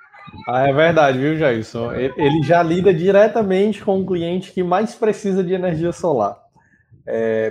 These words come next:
principalmente aqui na nossa região, né? O cliente que tem as contas maiores são os clientes que têm ar-condicionado em casa, chuveiro elétrico e por aí vai.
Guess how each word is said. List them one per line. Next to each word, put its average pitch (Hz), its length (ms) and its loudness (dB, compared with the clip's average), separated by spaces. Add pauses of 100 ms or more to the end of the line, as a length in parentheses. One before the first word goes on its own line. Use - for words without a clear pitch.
principalmente 233 560 -2
aqui 185 160 -4
na 170 100 -2
nossa 160 260 0
região, 147 440 0
né? 117 120 -4
O 147 100 -2
cliente 160 360 -4
que 190 100 -8
tem 175 200 -2
as 160 140 -6
contas 160 320 -2
maiores 160 440 2
são 196 120 -6
os 196 100 -10
clientes 190 300 -4
que 180 100 -20
têm 175 120 -8
ar-condicionado 175 640 0
em 190 100 0
casa, 143 360 4
chuveiro 131 320 0
elétrico 113 600 0
e 110 40 -12
por 113 200 -4
aí 143 160 0
vai. 101 260 -2